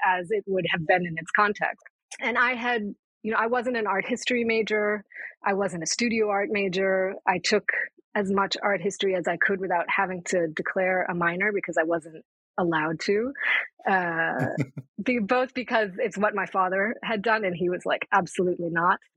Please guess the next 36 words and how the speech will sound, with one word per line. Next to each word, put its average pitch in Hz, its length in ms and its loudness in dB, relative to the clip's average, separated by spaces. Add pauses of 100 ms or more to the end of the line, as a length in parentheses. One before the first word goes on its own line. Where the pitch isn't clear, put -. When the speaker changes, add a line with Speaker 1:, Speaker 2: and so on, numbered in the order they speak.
(100)
Speaker 2:
Good, 165 180 -2
wise 156 300 2
words. 135 440 -2 (160)
<laughs> - 180 2 (480)
Speaker 1:
Yes. 220 280 0 (180)
And 233 300 2
I, 226 640 -2 (120)
I 220 120 4
did 214 200 0
English 214 320 -2
literature 202 520 0
and 196 180 -2
what 202 160 0
was 196 140 -4
called 190 260 2
at 180 80 -8
the - 80 -20
time 180 260 0
foreign 185 280 0
affairs, 180 840 0
which 196 160 -4
is 170 100 -2
really 175 320 0
international 180 540 0
relations 175 580 0
with, 175 220 2 (280)
um, 170 360 2 (140)
an 196 80 4
emphasis 175 380 0
on 214 120 2
the 233 80 -2
Middle 240 200 0
East, 240 220 -2 (540)
because 233 260 0
I 240 80 4
had 220 320 0